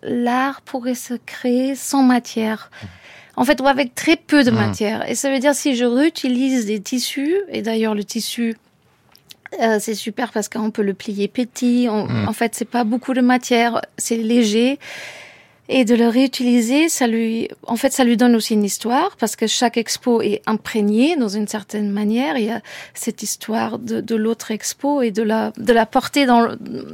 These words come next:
Speaker 1: oui, et c'est des, des différents chapitres.
Speaker 2: Mhm.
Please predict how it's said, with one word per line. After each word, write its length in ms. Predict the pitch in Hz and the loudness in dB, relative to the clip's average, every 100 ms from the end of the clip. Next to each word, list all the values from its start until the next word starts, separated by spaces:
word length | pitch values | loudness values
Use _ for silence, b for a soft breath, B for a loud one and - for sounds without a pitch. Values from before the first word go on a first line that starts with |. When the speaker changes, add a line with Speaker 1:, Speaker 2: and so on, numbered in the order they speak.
| 254 | -4
Speaker 1:
oui, 240 | 277 226 B B B | -2 -4 B B B
et 40 | |
c'est 200 | 226 240 | -2 0
des, 200 | 240 - | -2 -4
des 140 | 196 214 | -4 -4
différents 400 | 226 - 240 226 | -4 -4 -2 0
chapitres. 720 | - 226 - 330 - 214 214 B 117 | 0 -2 -2 -4 -2 -2 -2 B -4
Speaker 2:
Mhm. 180 | 98 | -4